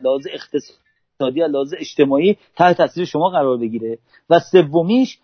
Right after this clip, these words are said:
در یه قسمت دیگه میگه در اون کشور همه نوع افکار که از انواع و اقسام افکارها، از کمونیست گرفته تا جمهوری خواه گرفته تا شا-، سلطنت طلب گرفته یا انواع اقسام اسم برده و از دین‌های مختلف گفته، گفته در یک محیط آزاد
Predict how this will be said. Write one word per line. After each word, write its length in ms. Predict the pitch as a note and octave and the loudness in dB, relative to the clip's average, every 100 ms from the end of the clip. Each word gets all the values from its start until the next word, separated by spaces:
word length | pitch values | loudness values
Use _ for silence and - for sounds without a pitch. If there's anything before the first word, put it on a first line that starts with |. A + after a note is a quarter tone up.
| _ - | _ 2
در 140 | E3 | 4
یه 140 | F3+ G#3 | 4 -2
قسمت 340 | E3 F#3+ F#3 | -2 -4 -4
دیگه 200 | E3 F#3 | -2 -4
میگه 200 | D#3+ F3 | 0 0
در 160 | D#3 D#3 | 2 0
اون 180 | A#3+ | -2
کشور 460 | - F3 - D#3+ D3+ | -2 -2 -2 0 0
همه 380 | B2+ D#3+ F3+ B3 | 0 -2 0 0
نوع 200 | A#3 G#3 D3+ | 0 -2 -4
افکار 420 | - - E3+ E3+ | -6 -4 -2 -2
که 140 | C#3+ D3 | -4 -8
از 160 | C3+ - | -8 -8
انواع 380 | C#3+ C#3+ D#3+ G3+ | -10 -2 0 2
و 40 | |
اقسام 380 | D#3 A2+ - F3 | -2 -4 -6 -2
افکارها، 600 | C#3+ B2+ - C#3 C3 F3+ _ C3 C3 C3 | -2 -4 -2 -2 0 -2 _ -12 -10 -6
از 280 | C3 _ - | -8 _ -10
کمونیست 480 | D3 C3+ F3 F#3 - | -6 -4 -4 -4 -2
گرفته 420 | C#3+ A#2+ - D3 - | -2 -2 -4 -2 2
تا 260 | C3+ B2 _ _ _ - | 2 2 _ _ _ 0
جمهوری 360 | D3+ C#3+ C3 C#3 | 2 2 0 0
خواه 220 | D#3+ F3 | 0 0
گرفته 360 | D3+ C3 - | -2 -6 -6
تا 120 | D3 C#3+ | -4 -6
شا-، 400 | - - C3 A2+ | -6 -2 0 2
سلطنت 460 | D3 B2 C3+ A#2 | 2 2 2 0
طلب 280 | B2+ D3+ D#3+ | 2 2 2
گرفته 320 | D3+ B2+ E3+ | 0 2 2
یا 180 | D#3 D3+ | 4 4
انواع 320 | D3+ C#3+ F#3+ | 4 2 0
اقسام 260 | C#3+ D#3 C#3+ | 0 -6 -6
اسم 240 | D3+ - C3+ | -6 -6 -4
برده 280 | C#3 C#3+ | -4 -2
و 80 | F3+ D3 | 2 2
از 120 | C3+ | 0
دین‌های 400 | A#2 C#3+ C3+ A3 | -2 -2 0 0
مختلف 380 | G3+ C#3 C#3 C3+ | 0 -2 -2 -2
گفته، 280 | B2 - G#3 _ - - | -2 0 0 _ -20 -8
گفته 300 | - D3+ A#3 | -2 2 2
در 260 | F#3+ F3 D#3 | 4 6 6
یک 300 | D#3+ A3+ - | 2 -4 -4
محیط 360 | E3+ F#3 G3+ F#3 | -4 -2 -2 0
آزاد 760 | E3+ D3+ C#3+ B2 F3+ G3+ A3+ | 2 4 4 4 4 4 0